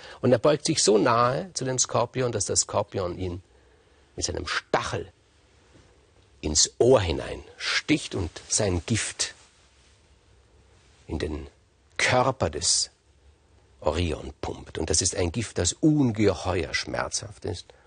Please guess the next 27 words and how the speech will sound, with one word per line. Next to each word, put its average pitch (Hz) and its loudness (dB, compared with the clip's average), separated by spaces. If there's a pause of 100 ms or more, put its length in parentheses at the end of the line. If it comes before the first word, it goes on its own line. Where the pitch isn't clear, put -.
(800)
Und 92 4
es 110 6
ist 131 2
vielleicht 147 4
gar 143 4
nicht 139 0
gesagt, 110 0 (1080)
dass 104 2
Orion 117 6
an 104 4
diesem 113 0
Gift 120 -4
überhaupt 110 2
sterben - 0
wird. - -12 (240)
Er - -2
ist 98 -4
zu 123 0
groß 110 0
vielleicht, - -8
aber 110 0
dieses 117 0
Gift - -4
macht 107 0
ihm 117 -2
ungeheure 101 0
Schmerzen. - -8